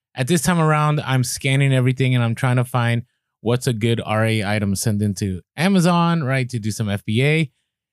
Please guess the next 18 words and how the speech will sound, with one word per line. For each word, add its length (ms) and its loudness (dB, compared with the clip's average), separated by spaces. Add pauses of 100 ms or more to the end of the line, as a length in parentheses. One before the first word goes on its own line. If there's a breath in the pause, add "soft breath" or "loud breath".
(200)
And 80 -2
I 140 0
am 160 2
finding, 600 2
and 140 2
I 100 2
say 180 2
this 180 2
every 280 2
year, 360 4
<laughs> 20 0
but 300 0
every 320 2
year 300 4
it, 300 2
it's 220 -2
getting 320 2
worse. 400 0